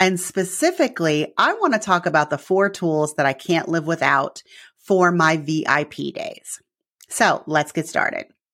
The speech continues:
It will probably come as absolutely no surprise to anyone in my listening audience,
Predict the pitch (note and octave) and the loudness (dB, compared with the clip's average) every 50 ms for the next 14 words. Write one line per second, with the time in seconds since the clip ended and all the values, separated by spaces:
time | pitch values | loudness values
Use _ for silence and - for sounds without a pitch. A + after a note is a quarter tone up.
0 | _ _ _ _ - - - _ _ - - A#3+ - B3+ B3+ B3 - C#4 C#4 C4 | _ _ _ _ -20 -20 -20 _ _ 0 2 2 4 2 2 2 2 2 2 2
1 | C#4+ C4+ B3 A#3 A3 G#3 - G3+ F#3 F3+ E3+ D#3+ E3 D#3 - - - E3 E3 E3+ | 2 0 0 0 0 0 2 2 2 4 4 2 2 2 0 -2 0 2 2 0
2 | E3 - - E3+ E3 D3+ D3 D#3+ D#3 D3+ D3+ D3+ D3+ D3+ - - - E3 D3 C#3+ | -2 -2 -2 0 0 0 0 0 0 2 0 0 0 -2 -6 -6 -2 0 2 2
3 | C#3+ C#3+ C#3+ - - - D#3+ D#3 D#3+ D#3+ E3+ E3 D#3+ D#3 D#3 D#3 C#3+ D3 D3 D3 | 2 0 -4 -8 -8 -4 -2 0 0 2 2 2 0 0 0 -2 -2 -2 -2 -4
4 | C#3+ - - D3 D3 - - D3 C#3+ C#3 C#3 C#3 C#3 C3 - - | -6 -6 -8 -8 -6 -2 -2 -2 -2 -2 -4 -6 -8 -8 -10 -16